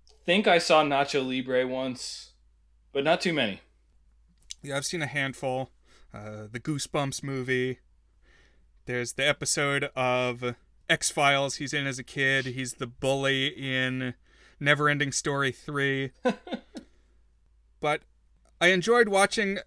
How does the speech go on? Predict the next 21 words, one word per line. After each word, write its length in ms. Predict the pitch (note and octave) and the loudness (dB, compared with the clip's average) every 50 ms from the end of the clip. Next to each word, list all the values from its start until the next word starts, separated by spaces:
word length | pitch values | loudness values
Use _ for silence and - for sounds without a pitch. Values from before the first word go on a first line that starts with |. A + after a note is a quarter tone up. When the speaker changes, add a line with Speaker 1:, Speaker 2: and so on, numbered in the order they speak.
| _ D#3+ | _ 0
Speaker 2:
a 420 | D#3 D3+ D3+ D3+ D3+ D3 C#3+ C3+ - - - - - - - - - - | 4 4 6 6 4 4 2 0 -2 -12 -20 -20 -20 -20 -20 -20 -18 -4
Jack 260 | - E3 E3 D#3+ - - | 2 4 4 4 4 4
Black 300 | D#3+ E3 E3 D#3+ - E3+ | 6 6 6 6 6 2
movie 480 | D#3+ D#3 D3+ D3 D3+ D3 D3 C#3 C3 - _ _ _ _ _ _ | 0 0 2 2 2 2 0 0 -2 -8 _ _ _ _ _ _
right 240 | - C#3+ D3+ D#3+ D#3+ | 0 4 6 8 10
after 480 | D#3 D#3+ D#3 D3 - - D#3+ D3+ D3 D3+ | 10 8 8 6 4 0 0 2 2 2
a 120 | - C#3+ | 0 -2
Robin 360 | C3 C#3 C#3 C#3 C3+ C#3+ C#3 | 0 2 2 2 2 0 -4
Williams 380 | B2+ B2+ B2 B2 A#2+ A#2 - - | -2 -2 -2 -2 -2 -4 -6 -10
movie. 360 | B2+ A2+ G#2+ G#2 G#2+ A2 - - _ _ _ _ - - _ _ _ _ - _ _ _ _ _ _ - | -10 -12 -10 -12 -12 -14 -16 -20 _ _ _ _ -20 -20 _ _ _ _ -20 _ _ _ _ _ _ 0
I 140 | C#3 D3 | 0 0
can 260 | C#3+ - - E3+ D#3+ D3+ | 0 0 -6 -6 -4 -4
see 640 | - - - - - E3+ F3 F#3 F#3 F#3 F#3 F3+ | -2 0 0 0 2 2 2 2 2 2 0 -2
them 380 | E3 D3 D#3+ D#3+ D#3+ D#3+ D#3+ D#3 | 0 2 4 4 4 4 2 0
having 560 | C#3+ - - D#3+ D#3 C#3+ D3+ D3+ D3 C#3 - - | -4 -2 0 0 2 2 2 0 0 -2 -6 -4
a 120 | - C3 | -4 -2
similar 960 | - - - - - D#3+ D#3+ D#3+ D#3+ D#3+ D3+ D3+ D3+ D3 D3 D3 D3 C#3 C3 - _ _ _ | 0 0 0 2 0 0 2 2 2 4 4 4 4 4 4 4 2 0 -2 -6 _ _ _
kind 300 | - - D3+ D3 C#3+ C#3 | -6 -2 -2 -2 0 -2
of 80 | C3 B2+ | -4 -6
manic 440 | C3 C3 C3 C3 C3+ C#3 C3+ - - | -4 -2 0 2 2 2 0 -2 -2
energy. 500 | C3+ C#3 B2+ B2+ B2 A2+ - A2+ A2+ A2+ | -4 -2 -2 -2 -4 -6 -8 -12 -12 -14